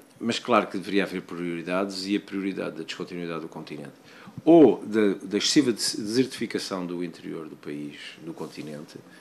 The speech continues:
do país, aqui não podia ser de litoral, mas aqui, aqui é praticamente litoral. Se bem que também existe aqui um interior, eh, mas que agora, bem, enfim,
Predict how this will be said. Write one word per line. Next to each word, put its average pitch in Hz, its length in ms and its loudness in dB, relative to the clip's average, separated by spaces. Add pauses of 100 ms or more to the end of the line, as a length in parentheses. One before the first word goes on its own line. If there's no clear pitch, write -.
(400)
do 85 120 -14
país, 90 360 -4 (140)
aqui - 200 -14
não 92 80 -12
podia 92 200 -4
ser 92 160 -4
de 90 60 -8
litoral, 101 340 4 (100)
mas 87 120 -4
aqui, 85 240 -6 (240)
aqui 92 180 2
é 101 40 8
praticamente 101 640 2
litoral. 90 400 -4 (180)
Se 120 140 2
bem 135 80 10
que 139 60 2
também 151 200 10
existe 127 320 8
aqui 113 180 2
um 101 300 2
interior, 117 720 8 (360)
eh, 95 380 -2
mas 113 140 2
que - 100 0
agora, 120 500 6
bem, 90 180 -10
enfim, 90 340 -6